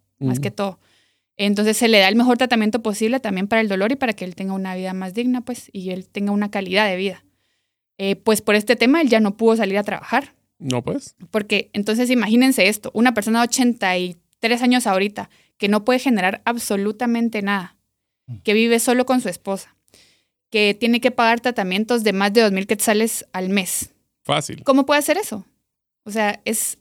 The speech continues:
Speaker 2: No puede.
Speaker 1: imposible.
Speaker 3: Imposible.
Speaker 1: Entonces, eh, es lo que hacemos. O sea, regresando al tema,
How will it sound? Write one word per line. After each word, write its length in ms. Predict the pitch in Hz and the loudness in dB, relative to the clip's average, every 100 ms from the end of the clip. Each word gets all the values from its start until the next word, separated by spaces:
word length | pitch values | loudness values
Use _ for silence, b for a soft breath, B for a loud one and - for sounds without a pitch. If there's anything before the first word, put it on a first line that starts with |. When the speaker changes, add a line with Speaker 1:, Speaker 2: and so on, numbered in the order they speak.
| _ | _
Speaker 2:
No 220 | 147 135 | 2 4
puede. 160 | 131 160 | 6 6
Speaker 1:
imposible. 400 | 160 110 339 302 | 4 4 2 4
Speaker 3:
Imposible. 540 | - 135 147 135 110 - _ _ _ _ _ _ _ - | 0 0 -2 -2 -8 -14 _ _ _ _ _ _ _ -8
Speaker 1:
Entonces, 580 | 214 226 233 262 - - | -2 0 2 0 -2 -4
eh, 500 | 214 214 202 196 - _ - | 0 2 0 -2 -6 _ 0
es 140 | 247 | 4
lo 80 | 262 | 4
que 100 | 214 | 2
hacemos. 380 | 202 214 214 - - | -2 -2 -4 -16 -6
O 80 | |
sea, 400 | 214 208 208 196 - b b b b _ _ _ _ _ _ _ 208 | 0 0 0 -2 -8 b b b b _ _ _ _ _ _ _ 2
regresando 400 | 220 220 240 247 | 2 4 4 4
al 80 | 240 | 4
tema, 280 | 254 202 | 2 2